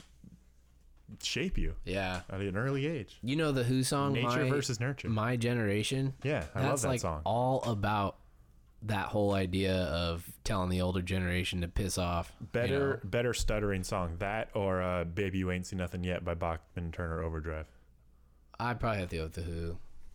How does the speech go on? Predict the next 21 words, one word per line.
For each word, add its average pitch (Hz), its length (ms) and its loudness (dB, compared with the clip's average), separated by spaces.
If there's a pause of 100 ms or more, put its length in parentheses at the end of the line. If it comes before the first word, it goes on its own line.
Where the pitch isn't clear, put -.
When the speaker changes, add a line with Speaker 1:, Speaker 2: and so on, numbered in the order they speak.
(460)
Speaker 1:
Good, 85 80 -8 (120)
good 78 160 -6
call. 78 240 -4 (160)
Speaker 2:
Yeah, 87 360 -2 (220)
Speaker 1:
If - 80 -8
Speaker 2:
just 104 100 -6
Speaker 1:
Bobby 117 240 2
was 98 160 2
here, 87 160 0
he'd 87 220 0
say 85 160 -2
B 80 180 -4
T 80 220 -6
O, 73 200 -10
but 76 260 -12
Speaker 2:
Yeah. 90 380 -2 (1200)
Yeah. 175 500 2 (800)
I'm 143 180 -2
probably 156 320 4
The 117 120 4
Who. 90 280 0